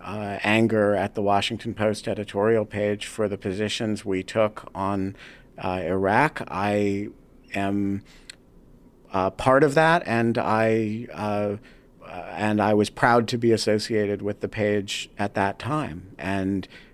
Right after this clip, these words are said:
I've never run away from my share of whatever glory or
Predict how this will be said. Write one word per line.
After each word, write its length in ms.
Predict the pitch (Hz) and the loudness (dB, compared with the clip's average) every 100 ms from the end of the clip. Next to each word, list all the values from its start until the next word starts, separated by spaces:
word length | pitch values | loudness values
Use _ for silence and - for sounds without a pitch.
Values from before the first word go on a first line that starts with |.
| - | -4
I've 240 | 95 98 | 0 2
never 320 | 101 104 104 | 6 6 6
run 220 | 104 104 104 | 4 4 4
away 400 | 101 104 107 107 | 4 6 6 4
from 560 | - 104 95 95 98 - - - - | 0 -2 0 -2 -4 -8 -20 -20 -2
my 260 | 101 101 | 2 4
share 540 | 104 - 120 117 110 104 | 4 6 6 8 6 6
of 460 | 101 98 - - - | 4 0 -10 -18 -18
whatever 840 | 127 107 104 104 107 101 101 110 - 127 | 0 4 6 6 4 4 4 2 -4 -12
glory 640 | 120 113 113 113 110 107 107 | -2 4 6 8 6 4 2
or 520 | 95 110 104 98 | 2 2 4 2